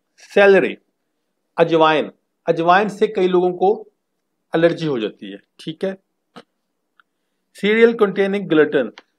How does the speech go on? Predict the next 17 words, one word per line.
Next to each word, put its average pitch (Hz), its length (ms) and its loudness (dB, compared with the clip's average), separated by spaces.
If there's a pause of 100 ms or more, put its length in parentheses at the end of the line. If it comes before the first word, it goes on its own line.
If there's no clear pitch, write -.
(140)
ये 220 120 8 (380)
gluten 190 720 4
होता 175 400 2
है, 233 240 2 (320)
अनाज 160 460 2
के - 140 -6
अंदर 170 280 -2
पाया 143 180 2
जाता 156 340 2
है, 175 180 0
ये 175 120 4
gluten, 156 360 -4
उससे 175 380 -2
कई 165 220 -2
लोगों 151 220 0
को, 175 280 -8 (400)
अ, 143 60 -8